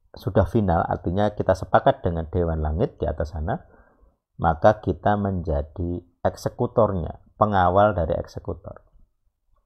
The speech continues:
Jadi di atas sana itu perlu persetujuan manusia di bumi. Makanya kenapa Abraham dilibatkan? Karena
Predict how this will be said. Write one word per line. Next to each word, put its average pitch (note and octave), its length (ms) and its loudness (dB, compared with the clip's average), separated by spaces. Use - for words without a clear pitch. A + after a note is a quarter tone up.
Jadi B2+ 400 0
di B2+ 160 8
atas B2 240 6
sana G#2 320 4
itu A#2 160 0
perlu A2 560 4
persetujuan F#2 960 0
manusia F#2 400 -2
di F2 160 -6
bumi. F#2+ 240 -6
Makanya F2+ 560 -2
kenapa G2+ 400 2
Abraham F#2+ 400 4
dilibatkan? E2 560 -4
Karena G#2+ 320 4